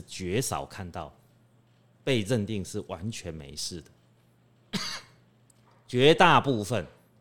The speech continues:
应该严格来说，现在都会认为，至少你申领跟核发不一致，就是使那一个议会的预算的核销人员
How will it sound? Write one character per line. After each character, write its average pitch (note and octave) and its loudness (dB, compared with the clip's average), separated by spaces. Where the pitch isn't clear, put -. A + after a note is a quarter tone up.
应 F3+ 0
该 F3 6
严 C3+ 4
格 G2 0
来 E2+ -4
说， F#2 -6
现 F3 -4
在 D3 0
都 D3+ 0
会 C#3+ 2
认 A2 -2
为， C#2+ -10
至 F3 -4
少 F#2 -2
你 D#2+ -10
申 E3 6
领 G#2 2
跟 C3+ -2
核 G#2 0
发 G#2+ -2
不 F#3 6
一 A2 4
致， A2 -6
就 D#3 2
是 C#3+ -4
使 D#2 -4
那 C3 4
一 C3+ 4
个 G2+ -2
议 C#3 -2
会 C#3 4
的 F2 -6
预 C#3 -4
算 F#2+ -2
的 - -12
核 A2+ 2
销 C3 6
人 G#2+ 0
员 D2+ -4